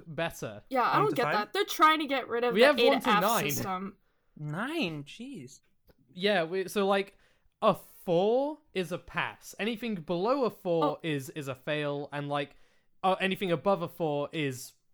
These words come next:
Speaker 1: just a better pass, basically.
Speaker 2: No,
Speaker 3: Damn.
Speaker 2: here
Speaker 3: We
Speaker 2: it's
Speaker 3: had
Speaker 2: like,
Speaker 3: one to
Speaker 2: it's
Speaker 3: five
Speaker 2: just
Speaker 3: at one
Speaker 2: one
Speaker 3: point.
Speaker 2: to four.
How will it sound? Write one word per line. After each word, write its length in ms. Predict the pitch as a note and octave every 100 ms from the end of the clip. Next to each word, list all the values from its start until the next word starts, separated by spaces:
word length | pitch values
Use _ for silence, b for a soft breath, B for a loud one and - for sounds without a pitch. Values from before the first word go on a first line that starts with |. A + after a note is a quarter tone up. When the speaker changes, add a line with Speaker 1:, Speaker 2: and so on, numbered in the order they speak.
| _
Speaker 1:
just 220 | F3+ D3 -
a 80 | E3
better 420 | - E3+ - D#3
pass, 520 | B2 D3 A2+ G2+ -
basically. 720 | - B2+ G#2+ A#2 - A2+ G#2 _ _ _ _ _ _ _ D4
Speaker 2:
No, 280 | D#4 D4 - _ _ -
Speaker 3:
Damn. 200 | C3+ C3
Speaker 2:
here 320 | D#4 E4 -
Speaker 3:
We 80 | F4+
Speaker 2:
it's 80 | -
Speaker 3:
had 100 | E4+
Speaker 2:
like, 80 | D#4+
Speaker 3:
one 120 | E4
to 80 | D#4+
Speaker 2:
it's 120 | D4
Speaker 3:
five 100 | D#4
Speaker 2:
just 120 | D4+
Speaker 3:
at 40 | B3
one 140 | A3
Speaker 2:
one 180 | B3+ C#4
Speaker 3:
point. 80 | C#4
Speaker 2:
to 80 | A#3
four. 640 | - A3+ G#3 F#3+ F#3+